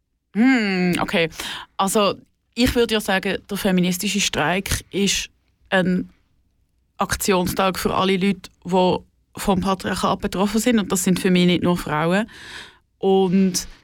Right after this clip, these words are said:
gleichzeitig würde ich aber auch sagen, es gibt ja Leute, die eher vom Patriarchat profitieren. Und das sind in der Regel Cis-Männer. Und dort fände ich es auch wichtig, dass man eben sich engagiert. Es gibt ja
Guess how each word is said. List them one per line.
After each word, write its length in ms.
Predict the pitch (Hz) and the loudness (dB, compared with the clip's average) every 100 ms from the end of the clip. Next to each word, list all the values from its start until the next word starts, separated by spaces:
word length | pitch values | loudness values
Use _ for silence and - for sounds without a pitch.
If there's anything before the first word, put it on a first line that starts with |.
| _ - | _ -2
gleichzeitig 640 | 220 240 - 226 214 214 | 2 2 0 -2 -2 -2
würde 180 | 196 202 | -2 -2
ich 80 | 190 | -2
aber 280 | 170 170 | -2 -2
auch 60 | 170 | -2
sagen, 560 | 180 170 175 180 175 185 - _ _ _ | 0 0 2 0 0 -4 -14 _ _ _
es 80 | - | -4
gibt 200 | - 90 | -2 0
ja 100 | 90 90 - _ _ _ _ _ _ _ 180 | 0 -2 -10 _ _ _ _ _ _ _ 0
Leute, 300 | 208 202 175 | 0 0 0
die 180 | 175 | 0
eher 200 | 185 202 | 0 0
vom 200 | 196 180 | -2 -2
Patriarchat 560 | 175 180 175 170 180 175 - _ - | 0 -2 -2 0 2 0 -4 _ -2
profitieren. 600 | 180 180 175 226 294 - | 0 0 0 0 0 -2
Und 180 | 196 196 | -4 -4
das 100 | 185 | -2
sind 160 | 180 | -2
in 120 | 180 | 0
der 100 | 175 | 0
Regel 380 | 180 180 180 170 - _ - | 0 0 0 -2 -6 _ -4
Cis-Männer. 680 | 233 - 247 254 277 285 285 | -2 2 2 2 2 0 -4
Und 360 | 196 196 196 185 - - _ _ | -4 0 0 -2 -10 -20 _ _
dort 220 | 185 190 | -2 0
fände 220 | - 202 | 0 0
ich 60 | 190 | 0
es 140 | - - | -4 -2
auch 260 | 180 185 | -2 0
wichtig, 420 | 175 208 - 208 - | 0 0 0 -4 -4
dass 200 | 185 190 | -2 0
man 140 | 180 | 0
eben 300 | 170 175 175 - | 0 0 -2 -4
sich 240 | - 180 - | -4 -2 0
engagiert. 540 | 175 170 180 214 254 233 | 0 2 2 2 0 -4
Es 80 | - | -8
gibt 160 | 196 | -6
ja 100 | 156 | -8